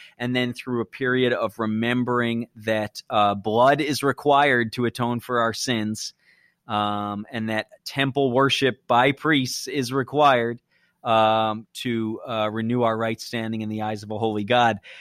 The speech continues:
And then culminating in this idea, after going through the repentance, after going through this period of atonement and repentance for sins, um, culminating in a great celebration. And the celebration is, is really, uh,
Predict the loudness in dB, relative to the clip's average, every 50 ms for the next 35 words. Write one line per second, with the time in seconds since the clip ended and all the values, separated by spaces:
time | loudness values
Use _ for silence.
0 | -20 _ -2 -2 0 2 2 0 0 0 -2 -4 -6 -10 -6 -2 0 2 2 2
1 | 2 2 2 2 2 0 0 0 -2 -2 -2 -2 -2 -2 -2 -2 -2 0 0 0
2 | 0 0 0 0 0 2 2 0 0 0 0 -2 -2 -2 -6 -8 -6 -6 -6 -6
3 | -8 -8 -10 -10 -10 -6 -6 -6 -6 -6 -8 -8 -8 -8 -10 -12 -12 -8 -2 -2
4 | -2 -2 -2 -2 -2 0 0 0 0 -2 -4 -6 -6 -4 -4 -6 -8 -6 -4 -2
5 | -2 0 0 -2 -4 -4 -6 -4 -4 -2 -2 -2 -2 -4 -4 -4 -6 -6 -6 -4
6 | -6 -6 -6 -8 -10 -12 -12 -12 -8 -6 -2 0 0 0 0 0 -4 -6 -10 _
7 | _ _ _ _ _ _ _ _ -4 -2 0 2 2 0 0 -4 -6 -2 2 2
8 | 4 4 2 2 2 2 2 2 2 0 -2 -2 -2 -2 -2 -2 -4 -4 -2 0
9 | 0 0 -2 -4 -8 -4 0 0 0 2 0 -2 -2 -4 -4 -2 -2 -4 -4 -4
10 | -6 -12 _ _ -20 -20 -20 _ -6 -4 -2 -2 -2 0 2 2 4 4 2 2
11 | 2 2 2 2 0 0 -2 -4 -4 -4 -4 -2 0 0 0 0 -2 -6 -6 -2
12 | 0 0 0 0 0 0 2 2 4 4 2 2 0 -4 -8 _ 0 2 4 4
13 | 4 2 2 0